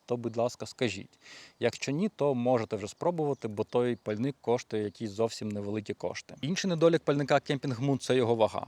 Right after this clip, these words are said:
Адже він важить на десять грамів більше, ніж пальник Сото,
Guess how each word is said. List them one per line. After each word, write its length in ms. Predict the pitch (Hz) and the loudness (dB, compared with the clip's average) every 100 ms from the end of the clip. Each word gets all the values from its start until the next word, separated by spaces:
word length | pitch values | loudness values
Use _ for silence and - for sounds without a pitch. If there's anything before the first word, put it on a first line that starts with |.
| - _ _ | -12 _ _
Адже 280 | 117 107 127 | -2 0 0
він 180 | 147 | 0
важить 400 | 131 131 120 123 | 4 4 4 0
на 80 | 123 | -4
десять 300 | 120 131 123 | -2 -2 0
грамів 340 | 117 123 120 110 | 0 2 0 -2
більше, 400 | 131 120 - 107 | -4 -4 -4 -4
ніж 500 | 113 120 117 104 104 - | -2 0 -2 -4 -8 0
пальник 340 | 117 107 104 | 2 2 -6
Сото, 420 | - 165 - 175 | 0 0 2 -2